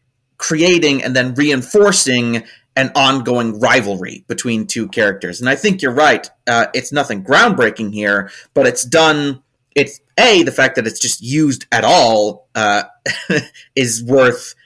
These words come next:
noting. And B, it is done, it is put to very good effect here.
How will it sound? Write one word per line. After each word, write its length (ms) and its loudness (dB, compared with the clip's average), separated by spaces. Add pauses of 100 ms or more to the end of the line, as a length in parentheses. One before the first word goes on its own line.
(220)
noting. 460 2
And 200 -4
B, 360 2
it 120 0
is 240 2
done, 460 0
it 100 -2
is 100 -4
put 340 -4
to 140 -6 (120)
very 240 2
good 200 0
effect 420 -6
here. 160 -20